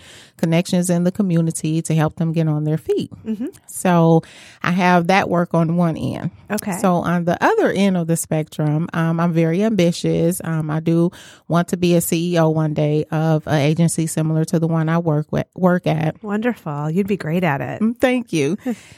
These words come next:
Speaker 1: And so I surround myself with, you know, leaders
Speaker 2: Mm-hmm.
Speaker 1: and, um, strategically in certain professional groups and circles.
Speaker 2: Mm-hmm.
Speaker 1: And so the women that I am with on that end, um,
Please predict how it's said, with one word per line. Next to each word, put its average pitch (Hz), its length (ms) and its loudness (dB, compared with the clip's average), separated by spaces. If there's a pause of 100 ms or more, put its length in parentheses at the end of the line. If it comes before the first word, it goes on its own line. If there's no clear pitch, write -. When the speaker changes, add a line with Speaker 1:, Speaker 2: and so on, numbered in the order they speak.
(120)
Speaker 1:
And 214 200 2
so 196 500 4 (220)
I 208 100 2
surround 208 380 2
myself 190 500 0
with, 185 240 2 (100)
you 202 200 0
know, 170 420 2
leaders 175 720 -2
Speaker 2:
Mm-hmm. - 80 -4
Speaker 1:
and, 170 520 2
um, 160 240 0
strategically 185 720 -2
in 175 100 2
certain 170 320 0
professional 170 640 0
groups 165 400 0
and 180 160 -2
circles. 156 640 -2 (140)
Speaker 2:
Mm-hmm. 208 320 -6
Speaker 1:
And 190 200 2
so 175 560 2 (300)
the 170 500 2
women 202 480 0
that 175 260 0
I 180 340 2
am 165 200 -2
with 170 200 0
on 160 180 -2
that 262 300 0
end, 180 500 2 (240)
um, 180 440 -2